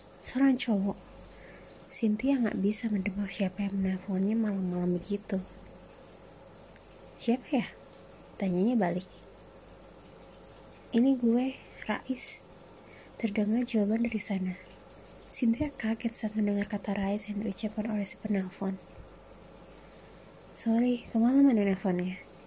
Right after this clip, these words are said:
tanya Rais kepada Cynthia. "Ah,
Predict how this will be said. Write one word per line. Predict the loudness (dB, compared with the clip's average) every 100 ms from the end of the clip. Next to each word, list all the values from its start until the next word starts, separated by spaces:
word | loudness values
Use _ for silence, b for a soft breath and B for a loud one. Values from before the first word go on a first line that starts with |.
| -20 -10 -2
tanya | 0 0
Rais | -2 -2 -6
kepada | -8 -6 -6
Cynthia. | -4 -4 -4 -4 -6 -12 -20 -20 B B B B -8 0
"Ah, | 0